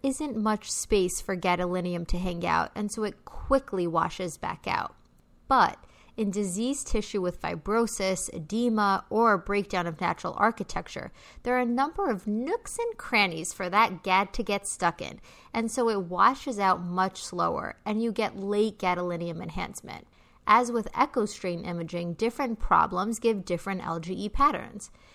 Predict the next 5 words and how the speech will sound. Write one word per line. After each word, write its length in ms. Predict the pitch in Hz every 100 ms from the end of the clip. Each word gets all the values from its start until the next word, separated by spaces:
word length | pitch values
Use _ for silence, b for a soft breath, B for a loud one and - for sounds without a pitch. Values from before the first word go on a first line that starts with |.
| b _
Think 280 | - 240 226 -
epicardial 800 | 220 220 202 - 208 208 208 202
enhancement 600 | 196 190 185 180 196 180
with 200 | 180 180
myocarditis, 1120 | 170 170 196 - 233 175 170 - - 190 -